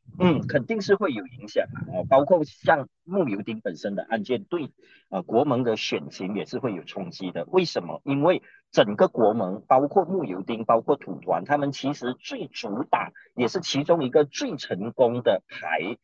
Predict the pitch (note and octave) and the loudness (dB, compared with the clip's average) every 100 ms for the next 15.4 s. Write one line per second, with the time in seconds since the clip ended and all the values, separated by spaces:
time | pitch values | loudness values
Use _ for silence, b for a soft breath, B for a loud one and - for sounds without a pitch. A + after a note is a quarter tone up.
0 | b b - E3 B2 D3+ B2+ - _ - | b b -2 0 0 0 -2 -2 _ 0
1 | G#2+ C#2+ - G2 G2 F#2+ - _ _ F#2+ | 0 2 0 0 0 -8 -12 _ _ -2
2 | - b - D#3 D#3+ F#3+ B2+ - _ E3 | -2 b 0 2 6 6 4 -6 _ 2
3 | C3+ G3+ D3+ A2+ A2+ F#2+ G#2 B2+ G2+ F#2 | 2 2 0 -4 -4 -2 0 0 -2 -6
4 | G2 - D#3 B2 A#2+ B2+ G2 - A#2+ A#2+ | -10 2 2 4 0 0 -2 2 2 2
5 | D#3 C3 - E3 E3 F3+ F3+ - F#2+ D#2+ | -2 -4 -2 2 2 0 -4 -6 -6 -8
6 | - D#3 B2+ B2+ - G2 - G3 G#3+ G#2+ | 0 4 4 4 2 0 2 2 4 0
7 | G#2 C3+ B2+ G2+ - G#2 - - A#2+ C#3 | 2 0 0 -4 0 0 0 -2 -2 0
8 | A2+ F#2+ F2 G2 G2 F2+ F2+ G#2 - B2 | -2 -2 0 2 2 0 -2 -4 2 2
9 | G2+ B2 C3 - D3+ - - A#2+ F#2+ D2 | 2 -2 -4 -6 -6 -6 0 2 2 -2
10 | - C#3+ D3+ D#3+ - C#3+ C#3 C#3 - - | -2 2 4 4 4 6 6 4 -2 -6
11 | B3 G3+ A2+ G#2+ - C#3 C3 - E2+ - | -4 -4 -6 -8 -6 -4 -2 -2 -4 -2
12 | - C#3 G#2 D#3 C#3+ - _ _ A2 G2+ | -4 -4 0 4 4 2 _ _ -6 0
13 | A#2+ D3+ A2+ F#2 D3 D#3+ A#2 - G2+ F#2+ | 2 2 2 2 2 2 0 -4 -4 -2
14 | G#2 - A2 G#2+ G#2+ G#2 F#2 - - F2 | -6 -4 -2 -2 -6 -6 -6 -8 -12 -8
15 | G2+ F#2+ F2+ | -8 -6 -8